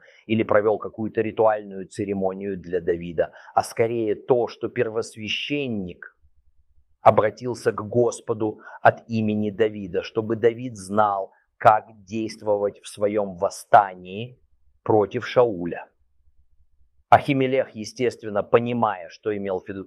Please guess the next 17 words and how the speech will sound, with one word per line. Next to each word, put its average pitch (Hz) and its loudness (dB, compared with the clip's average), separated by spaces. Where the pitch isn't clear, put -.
и 107 -8
в - -10
виду 92 -10
Саул, 113 0
отвечает, 131 4
что, - -4
насколько 117 0
он 107 -4
знал, 127 0
Давид 117 -6
был 117 -2
надежным 117 -4
слугой 117 -8
царя. 113 -2
На 104 0
самом 151 2
деле 98 -4